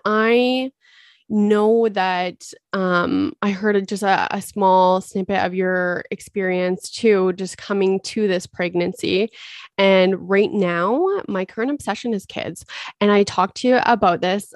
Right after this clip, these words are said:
um, on, again, on, on the episode that we did on my podcast about the fact that I was like, "I'm not ready to have kids yet, but looking forward to that spot in my life." I had those hesitations. I had those, like, kind of fears that crept up of, like,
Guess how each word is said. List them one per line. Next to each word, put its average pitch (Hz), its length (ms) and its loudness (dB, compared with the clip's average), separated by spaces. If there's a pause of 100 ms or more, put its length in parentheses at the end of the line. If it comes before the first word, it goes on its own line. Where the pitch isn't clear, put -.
(120)
um, 190 340 2
on, 190 240 0 (100)
again, 190 300 2
on, 180 260 4
on 190 160 -6
the 180 120 -2
episode 180 320 -10
that 185 100 -4
we 185 80 -2
did 185 100 0
on 180 160 0
my 175 140 0
podcast - 560 -8
about 185 240 -2
the 196 80 -4
fact 185 340 -4
that - 180 -2
I 180 140 -4
was 185 140 -6
like, - 280 -4 (120)
"I'm 220 180 4
not 185 220 6
ready 214 220 2
to 226 60 -2
have 208 220 -2
kids 175 300 -8
yet, 180 280 0
but 190 160 0
looking 202 680 0
forward 180 480 -6 (120)
to 185 160 -2
that 175 320 -2 (420)
spot - 260 0
in 190 80 -4
my 180 140 0
life." 180 340 -4
I 185 60 -4
had 180 420 -6
those 185 240 -6
hesitations. 196 880 -10
I 196 140 -6
had 185 440 -4
those, 185 240 -4
like, - 340 -4 (540)
kind 220 140 0
of 220 80 0
fears 165 380 -2
that - 120 -8
crept - 300 -12
up 190 220 -4
of, 143 220 -6
like, 92 300 -4